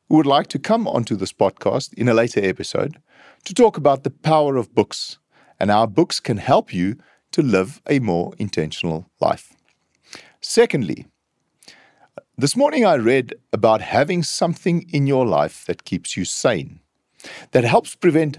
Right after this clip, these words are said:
burnout, that helps you to relax, to get away from the stress and anxiety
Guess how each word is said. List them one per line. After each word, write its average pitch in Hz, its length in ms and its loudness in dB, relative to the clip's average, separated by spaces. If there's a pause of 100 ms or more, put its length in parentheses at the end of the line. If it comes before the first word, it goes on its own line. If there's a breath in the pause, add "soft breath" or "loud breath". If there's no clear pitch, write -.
(140)
burnout, 104 640 -2 (540 soft breath)
that 139 120 2
helps 156 400 0
you 123 120 0
to 120 180 -4
relax, 113 640 -2 (400)
to - 80 -12
get 220 140 2
away 226 200 4
from 185 300 -2
the 160 100 -2
stress - 800 -2
and 131 140 0
anxiety 117 800 -2